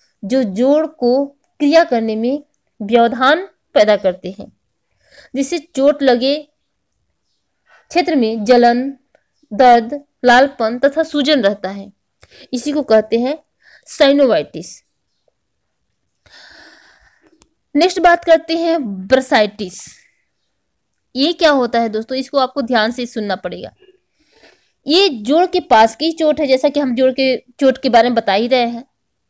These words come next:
तो जोड़ के पास की चोट है। अक्सर ये बर्साइटिस जो होता है,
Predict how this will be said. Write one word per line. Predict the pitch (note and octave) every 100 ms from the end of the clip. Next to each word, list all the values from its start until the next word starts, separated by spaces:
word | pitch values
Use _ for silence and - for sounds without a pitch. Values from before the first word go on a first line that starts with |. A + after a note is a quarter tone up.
| _
तो | C4
जोड़ | A3 B3+
के | C#4
पास | D4 A#3 A#3
की | D4+
चोट | D4 C#4+ C4+
है। | C4 B3 _ _ _ _ _ _
अक्सर | C4+ C#4 - G4 F#4 -
ये | C#4+ D#4 D#4 - -
बर्साइटिस | G#3+ C#4 C#4 C4 B3+ D#4+
जो | C4 C4
होता | A#3+ A#3+
है, | A3 A#3+ D#4